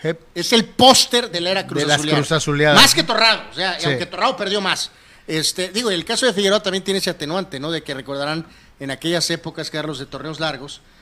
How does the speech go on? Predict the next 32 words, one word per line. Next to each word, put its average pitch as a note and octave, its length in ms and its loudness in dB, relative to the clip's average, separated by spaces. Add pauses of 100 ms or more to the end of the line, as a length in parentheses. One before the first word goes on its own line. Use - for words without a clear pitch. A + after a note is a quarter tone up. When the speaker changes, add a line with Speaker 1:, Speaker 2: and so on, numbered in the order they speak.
Speaker 2:
se - 120 -10
acostumbraba D3 540 -6
a E3 40 -4
esa E3 120 -8
situación C#3 380 -10
de D#3+ 80 -10
que D3+ 100 -16
podías C#3 360 -8
dar D#3+ 140 -2
de D#3 100 -4
baja D#3 220 -6
a - 20 -6
un D#3+ 60 -6
jugador D3 380 -8
en D#3+ 60 -6
la D3 80 -8
fecha, C#3+ 500 -6
eh, C3 160 -14
diecinueve, C3 520 -12 (220)
o D3+ 140 -2
al, F3 220 -2
a E3+ 60 -4
la F3+ 80 -6
mitad, A#3 360 0
pues. D3 280 -12 (640)
Y D3+ 140 -2
en, D#3 140 -6 (240)
el, D#3+ 240 -14
el D#3 120 -12
Fantasma A3 480 -4
Figueroa E3+ 380 -2
duró D#3+ 320 0